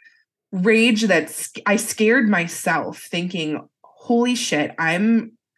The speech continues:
nuts. Like, I've gone crazy." Like, every, every movie on T V, when the mom is a killer, it's 'cause her baby died. Like, you go, they, everybody thinks you go psycho, whatever. And then, like,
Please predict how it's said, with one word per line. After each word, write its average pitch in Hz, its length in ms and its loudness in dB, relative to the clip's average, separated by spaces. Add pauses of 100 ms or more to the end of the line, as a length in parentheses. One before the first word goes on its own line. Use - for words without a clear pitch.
nuts. 180 680 -4 (280)
Like, - 180 -2
I've 190 240 -2
gone 220 280 0
crazy." 170 480 -8
Like, 185 180 -6
every, 226 500 -4 (320)
every 254 240 0
movie 202 440 0
on 175 160 -2
T 190 200 -8
V, 165 260 -4
when 180 220 -2
the 160 80 -4
mom 151 320 -4
is 170 120 -6
a 165 60 -6
killer, 156 460 -4
it's 175 160 -6
'cause 165 200 -4
her 165 120 -2
baby 143 340 -4
died. 120 400 -6
Like, 156 300 -2
you 214 340 0
go, 170 320 2
they, 175 140 0
everybody 202 420 -2
thinks 190 380 -4
you 196 80 -6
go 170 120 0
psycho, 156 480 -4
whatever. 151 540 -12 (1000)
And 262 260 4
then, 277 580 -2 (840)
like, 226 340 -6